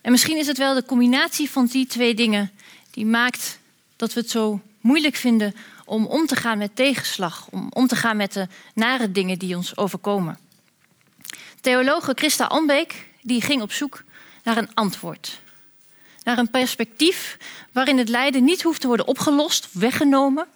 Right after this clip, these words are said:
maar dat ons wel in staat stelt om er mee om te gaan, om er niet aan onderdoor te gaan. En ik denk dat een van de belangrijkste ideeën in haar gedachtegoed, in haar theologie, het idee is dat we niet van onszelf zijn,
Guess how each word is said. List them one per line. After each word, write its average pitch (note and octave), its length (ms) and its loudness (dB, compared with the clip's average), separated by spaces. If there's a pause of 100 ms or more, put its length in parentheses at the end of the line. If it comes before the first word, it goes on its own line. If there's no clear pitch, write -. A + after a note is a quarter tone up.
(460)
maar A#3+ 100 0
dat C4 140 0
ons B3+ 140 2
wel C#4+ 200 4
in C4+ 140 2
staat C#4+ 340 0
stelt B3+ 320 0
om A#3 160 0
er A3 160 -2 (140)
mee A3 160 0
om C#4 140 4
te A#3 100 -2
gaan, E3+ 280 -6
om G3+ 100 -2
er G#3 60 2
niet A#3 140 2
aan A#3+ 100 0
onderdoor A#3+ 420 4
te G3+ 140 -4
gaan. D3 400 -8 (1500)
En A#3+ 100 2
ik A3+ 100 2
denk C#4+ 180 2
dat C4+ 200 0
een D4 200 0
van D4 100 0
de C4 60 4
belangrijkste A#3 960 0
ideeën B3+ 680 0
in A#3+ 140 0
haar G3+ 380 0
gedachtegoed, B3 560 -2
in G#3+ 80 -2
haar G#3+ 120 -2
theologie, A3 560 0 (520)
het B3 140 -2
idee C#4 320 4
is - 440 -2 (120)
dat B3 260 -2
we A#3+ 120 2
niet C#4 320 4
van B3 260 -2
onszelf C#4 480 0
zijn, A#3 420 -2